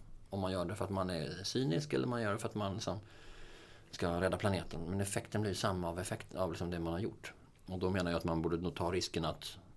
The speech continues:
jag tar risken att då verka som lite cynisk i överkant.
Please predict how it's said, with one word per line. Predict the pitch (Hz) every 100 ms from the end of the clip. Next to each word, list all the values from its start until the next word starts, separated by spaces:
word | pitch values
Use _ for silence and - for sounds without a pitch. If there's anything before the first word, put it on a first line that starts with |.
| -
jag | 92 95 98
tar | 98
risken | 87 - 82
att |
då | 80
verka | 85 85 -
som | 85
lite | 82 -
cynisk | 120 113 90 98 -
i | 80
överkant. | 85 82 73 76 110 - - -